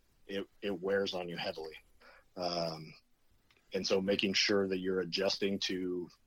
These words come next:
the terrain and, and where you're going and what kind of incline and everything else that you're gonna deal with is gonna make a huge difference on,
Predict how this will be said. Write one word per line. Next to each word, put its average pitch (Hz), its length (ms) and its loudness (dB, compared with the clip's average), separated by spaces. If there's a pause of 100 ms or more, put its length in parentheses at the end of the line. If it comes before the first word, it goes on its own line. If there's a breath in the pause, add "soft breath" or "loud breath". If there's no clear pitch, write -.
(140)
the 98 100 2
terrain 98 560 2
and, 85 420 -8 (200)
and 87 260 -8 (320)
where 101 200 4
you're 98 180 2
going 98 600 2
and 90 160 -8
what 92 140 2
kind 104 160 6
of 95 60 -2
incline 107 480 4
and 104 100 -2
everything 104 340 -2
else 110 200 -2
that 110 120 0
you're 101 120 -6
gonna 95 220 -2
deal 101 240 2
with 135 240 2 (500 loud breath)
is 92 100 -6
gonna 98 140 0
make 92 160 -4
a 85 60 -4
huge 95 220 -6
difference 95 360 -4
on, 92 220 -4